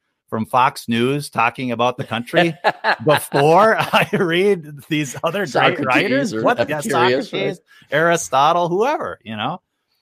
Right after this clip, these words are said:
Speaker 1: So I think it is important to look back.
Speaker 2: The, well, he-, and here's what you're gonna find out. And one, I agree with you, like,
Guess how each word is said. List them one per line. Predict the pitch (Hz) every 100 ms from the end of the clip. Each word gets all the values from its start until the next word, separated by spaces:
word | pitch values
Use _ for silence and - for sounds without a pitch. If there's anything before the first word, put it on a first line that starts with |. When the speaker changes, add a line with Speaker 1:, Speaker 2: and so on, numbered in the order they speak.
| _
Speaker 1:
So | - 156 151 143 131 -
I | 123 135
think | 180 185
it | 143
is | 143 127
important | 113 120 92 90
to |
look | 80 _
back. | 78 76 - _ _ _ _ _ -
Speaker 2:
The, | 135 165 147 - _ _
well, | 135 139
he-, | 135 196
and | 147
here's | 220 220
what | 170
you're |
gonna | 135 120
find | - 117 110 104
out. | 104 82 -
And | 123 120 110 - _ -
one, | 120 208 240
I | 175 165
agree | 131 143 175
with | 160 135
you, | 143 131
like, | 117 107 107